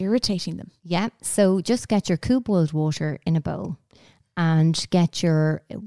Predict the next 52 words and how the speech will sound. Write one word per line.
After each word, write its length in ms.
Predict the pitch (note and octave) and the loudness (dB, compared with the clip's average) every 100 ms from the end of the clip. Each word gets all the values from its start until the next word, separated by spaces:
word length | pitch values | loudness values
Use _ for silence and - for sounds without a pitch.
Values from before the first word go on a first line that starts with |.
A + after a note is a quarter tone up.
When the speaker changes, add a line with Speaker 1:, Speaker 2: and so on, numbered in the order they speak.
| - | -10
Speaker 2:
either 260 | D#3 E3 E3 | -4 -2 0
your 220 | D#3 D#3+ | -2 -2
makeup 420 | D#3 G3+ - D#3+ F3 | 0 0 -2 -4 -2
round 320 | E3 D#3+ D#3+ | 0 2 0
circular 640 | - F3+ - D#3+ D#3+ D#3 - - | -2 -4 -4 -6 -4 -6 -10 -14
cotton, 600 | - D3+ - D#3 D3+ D3+ - | -6 -6 0 0 0 -2 -4
um, 240 | D#3 D#3 | -2 -2
pads 480 | D3 F3 F#3 G#3+ - - | -4 -4 -2 -2 -6 -10
Speaker 1:
Mm-hmm. 180 | F#3 G#3 G3+ | -4 -4 -2
Speaker 2:
or 240 | F#3+ F3 D#3+ | 0 2 0
just 240 | D#3+ - | -2 -2
normal 300 | D#3+ D#3 D3+ | 0 2 0
cotton 360 | - D3+ D#3 D#3+ | -4 -8 -4 -4
wool. 300 | C3+ C#3+ - | -4 -4 -4
I 100 | E3+ | 0
just 220 | F3+ F3+ F3+ | 0 0 0
like 160 | D#3+ | -2
the 60 | - | -2
cotton 320 | - D3+ - | -6 -4 -4
pads 320 | C#3+ D3+ D3 | -4 -2 -4
'cause 160 | - E3 | -6 -4
I 80 | D#3 | -4
feel 260 | - D#3+ D3+ | 0 -2 0
that 200 | D3+ D#3+ | -4 0
no 140 | D#3 | 0
little 260 | D3+ D#3 D3 | 0 -2 -4
bits 220 | D#3 - | -4 -6
of 80 | - | -8
fluff 320 | - D3+ - | -6 -8 -6
can 120 | D3+ | -4
be 100 | D3+ | -2
left 260 | E3 E3 - | -4 -6 -4
in 80 | D3+ | -2
the 120 | D3+ | -2
eye. 280 | D3 F3 A3 _ _ | -2 -2 -4 _ _
Speaker 1:
Mm. 60 | - G3+ - | -16 -16 -6
Speaker 2:
And 160 | - F3+ | 2 2
you 60 | |
start 400 | F3+ - G#3 A3+ | 2 0 2 2
from 160 | A3 F#3+ | 0 -2
the 100 | - | -2
corner 560 | - - F#3+ G3+ F3+ D#3 | -6 -2 0 2 2 0
of 220 | D3+ - | -2 -4
the 160 | D#3 | -6
eye, 340 | C3+ C3 B2+ D3 _ _ _ _ | -4 -6 -8 -12 _ _ _ _
um, 400 | - D#3 D3+ - - _ | -4 -2 -2 -4 -12 _
squeeze 360 | - - C4 B3+ | -12 -2 0 0
out 180 | E3+ D#3 | -2 -2
the 80 | D#3+ | -4
wa-, 220 | D3+ - | -4 -4
excess 320 | E3 - D#3 | -6 -6 -8
water 320 | - C3 D#3+ | -8 -8 -10